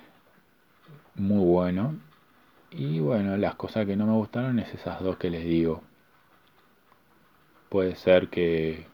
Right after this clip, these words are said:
alguno de ustedes me esté puteando, otro no, eh, ¿cómo no te va a gustar cazar el? No, no me gusta, la verdad, no, no me gusta. Y esto es, eh, lo,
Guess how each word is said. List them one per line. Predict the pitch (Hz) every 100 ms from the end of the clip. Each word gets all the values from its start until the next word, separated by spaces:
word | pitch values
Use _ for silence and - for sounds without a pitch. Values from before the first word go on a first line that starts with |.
| -
alguno | 90 85 92 90
de | 90 85
ustedes | 78 - 90 87
me | 82 78
esté | -
puteando, | - 95 131 151 151 139 120 101
otro | 98 95
no, | 98 123 131 120
eh, | 117 117 117 127
¿cómo | - 147 135
no | 131
te | 67
va |
a | 69
gustar | - - 71
cazar | - - 127
el? | 62 - - -
No, | 170 165 156
no | 151
me | 160 156
gusta, | 151 127 98 -
la | 90
verdad, | 90 90 101
no, | 123 123 120 113 - - - _ _ _ _ _ - _ _ _ _
no | 127
me | 123 110
gusta. | 107 - - - - -
Y | 147
esto | -
es, | 127 - -
eh, | - 110 - - 123
lo, | 113